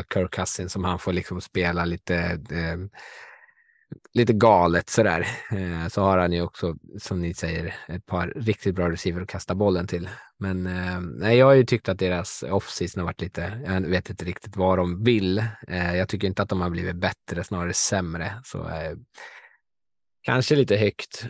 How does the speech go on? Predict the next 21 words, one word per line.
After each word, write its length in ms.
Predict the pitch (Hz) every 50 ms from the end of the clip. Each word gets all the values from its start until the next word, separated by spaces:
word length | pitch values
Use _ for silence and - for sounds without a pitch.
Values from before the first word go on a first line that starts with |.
| - -
men 180 | 107 104 101
de 140 | 101 101 98
kommer 220 | - 104 95 95 95
ju 480 | 95 92 92 92 92 92 90 90 95
kanske 360 | - - 92 90 87 - -
vara 240 | 90 90 95 101 98
här 180 | 87 85 85 87
omkring. 420 | 90 90 - 101 87 90 98 104
Där, 200 | 107 107 104 101
de 180 | 92 110 104 104
är 40 | 101
ju 300 | 101 101 98 95 92 92 - - 104
vid 140 | 104 98 90
Lions 480 | 87 90 92 98 90 69 - - -
ungefär, 260 | 98 90 92 - 76
skulle 200 | - - - 65
jag 80 | - -
säga, 280 | - 82 80 78 - -
i, 220 | - - - - _ _
i 180 | - 78 90 87
rankingen. 480 | 87 90 95 101 - - 85 85 104